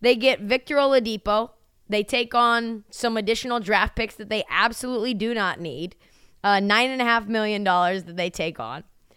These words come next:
from the Heat. They ta-, take on Davis Bertans, thirty-three million dollar contract for more picks that they do not need. Uh, they take on, uh, Patty Mills on an expiring six point eight million,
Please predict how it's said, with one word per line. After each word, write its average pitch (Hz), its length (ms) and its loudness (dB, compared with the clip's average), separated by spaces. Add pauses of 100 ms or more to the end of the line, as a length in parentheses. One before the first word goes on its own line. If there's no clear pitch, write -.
from 226 200 -2
the 190 80 -4
Heat. 160 300 -10 (180)
They 262 140 6
ta-, 294 260 4 (100)
take 302 240 2
on 277 380 2 (220)
Davis 262 480 4
Bertans, 247 880 0 (560)
thirty-three 277 520 4
million 180 360 -2
dollar 165 260 -4
contract 160 720 -6 (260)
for 226 140 -2
more 254 280 6
picks - 380 -4
that 190 140 -18
they 208 140 -2
do 180 140 -6
not 165 260 -6
need. 151 360 -12 (640)
Uh, 247 120 6
they 262 180 4
take 311 300 2
on, 269 400 2 (680)
uh, 247 340 6
Patty 330 460 4
Mills 277 800 2 (760)
on 277 180 6
an 247 160 2
expiring 214 680 0
six - 280 -6
point 240 280 -2
eight 214 140 -2
million, 196 340 -6